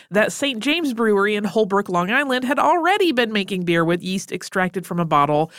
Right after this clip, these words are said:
from that same wreck for at least a year.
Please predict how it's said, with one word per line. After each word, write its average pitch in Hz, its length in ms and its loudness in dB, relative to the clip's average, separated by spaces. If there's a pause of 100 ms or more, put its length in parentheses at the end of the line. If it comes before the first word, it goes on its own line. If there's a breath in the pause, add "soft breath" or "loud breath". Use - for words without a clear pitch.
(120)
from 320 380 0
that 254 180 0
same 214 320 -2
wreck 156 220 0
for 277 160 -2
at 285 80 -2
least 285 280 0
a 254 60 -2
year. 233 580 -2